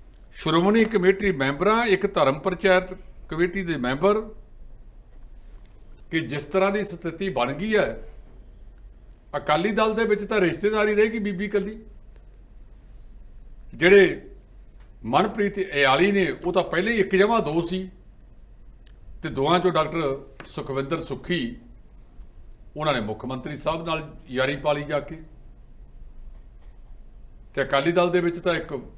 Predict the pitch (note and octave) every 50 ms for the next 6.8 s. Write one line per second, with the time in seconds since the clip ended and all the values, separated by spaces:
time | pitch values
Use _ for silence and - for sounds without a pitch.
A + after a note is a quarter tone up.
0 | - - - - - C#3 B2+ C3 C#3 C#3 D#3 E3 D3+ D3 D3+ D3 D3 D#3 D#3+ D#3+
1 | E3 E3 E3 - E3 C#3+ C3+ D3+ D#3 D#3+ D#3+ D#3 E3 E3 D#3+ E3 D#3+ E3 E3+ E3+
2 | E3 D#3+ - - - - - - - - - - - - - - - - - -
3 | - - - - - - - - - - - - - - - - - - - -
4 | - - - - - - A#2+ A#2 A2+ - - G#2 - - F3+ D#3+ B2 A#2+ C#3+ D3
5 | C#3 - - - - - - - - - - - - - - - - - - -
6 | - B2 A#2+ E3 E3+ E3+ E3 - B2 C#3 F3+ G3+ A3 G#3+ F3 A2+